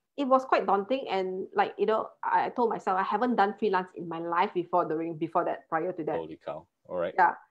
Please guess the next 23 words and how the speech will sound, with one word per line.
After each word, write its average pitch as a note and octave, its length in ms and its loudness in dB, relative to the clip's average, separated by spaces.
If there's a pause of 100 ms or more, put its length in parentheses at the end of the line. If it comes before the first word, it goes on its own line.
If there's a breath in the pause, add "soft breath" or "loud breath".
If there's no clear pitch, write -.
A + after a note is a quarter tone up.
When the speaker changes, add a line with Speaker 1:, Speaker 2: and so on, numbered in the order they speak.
(140)
Speaker 1:
And G3+ 160 0
that B3 140 6
was G#3+ 180 4
my F#3 120 2
first A3+ 280 0
time A3 320 6 (220)
writing G3 360 2
invoices, F#3+ 880 2 (260)
you F3+ 80 -2
know, G3 120 0
writing F#3+ 400 0 (100)
Speaker 2:
Mm. - 40 -6
Speaker 1:
to E3 440 -4 (580)
agencies G3 760 2
or, D3+ 320 2
like, - 220 -2 (160)
you F3 100 0
know, F3 300 -2 (260)
business F#3+ 500 -2 (100)
to E3 380 -2 (120)
offer F#3 280 -2
my D#3+ 140 -6
service. G3 420 -2